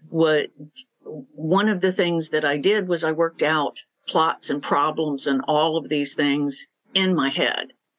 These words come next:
So when I sat down to write, I had it pretty much all worked out. And it was just a matter then of letting them talk to each other and kind of transcribing what they were saying. And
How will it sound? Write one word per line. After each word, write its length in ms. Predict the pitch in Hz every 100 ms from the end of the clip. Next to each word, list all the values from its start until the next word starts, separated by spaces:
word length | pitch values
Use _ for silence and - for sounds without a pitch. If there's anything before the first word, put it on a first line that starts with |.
| _ _
So 160 | - 185
when 160 | 170 170
I 80 | 160
sat 340 | - 185 -
down 300 | 190 175 175
to 140 | - 131
write, 720 | 143 147 - 85 64 143 - - _ _ _ _
I 80 | 165
had 280 | 156 185 196 185
it 160 | - -
pretty 180 | 196
much 240 | 208 180 185
all 180 | 151 156
worked 280 | 160 -
out. 320 | 190 220 - -
And 140 | 165 156
it 120 | 160
was 180 | 156 156
just 280 | 175 165 175
a 40 |
matter 400 | 165 160 160 151
then 260 | 160 175 170
of 120 | 151
letting 320 | 156 165 156
them 120 | 139
talk 280 | - 147 165
to 100 | 160
each 160 | 147 -
other 200 | 151 147
and 240 | 135 131
kind 240 | - 151 151
of 120 | -
transcribing 920 | - 190 190 180 - - 156 151 151
what 180 | 135 139
they 100 | 123
were 120 | -
saying. 480 | - 147 135 - - - _
And 460 | 151 147 143 143